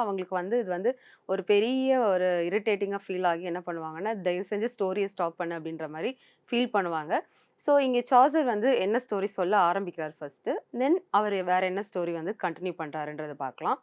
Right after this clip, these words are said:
Chaucer himself tells the next tale, the tale of Sir Thopas, a florid and fantastical poem in rhyming couplets that serves only to annoy the other pilgrims. So இவர் ஃபர்ஸ்ட் சொல்ல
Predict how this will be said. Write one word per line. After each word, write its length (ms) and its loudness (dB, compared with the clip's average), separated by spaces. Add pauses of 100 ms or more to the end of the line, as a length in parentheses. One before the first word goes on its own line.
(320)
Chaucer 340 6 (100)
himself 400 0 (120)
tells 260 6
the 140 6
next 200 -6 (120)
tale, 200 0 (240)
the 80 2 (140)
tale 280 6
of 140 -2
Sir 120 2 (120)
Thopas, 440 2 (800)
a 140 -2
florid 400 10
and 160 0
fantastical 600 2 (140)
poem 180 -2 (220)
in 80 -2 (100)
rhyming 380 2
couplets 420 -2 (540)
that 100 0 (120)
serves 260 8 (100)
only 300 2
to 60 -4 (160)
annoy 280 4 (160)
the 80 -4 (180)
other 180 0 (120)
pilgrims. 420 -4 (540)
So 140 4
இவர் 160 0
ஃபர்ஸ்ட் 340 0
சொல்ல 180 4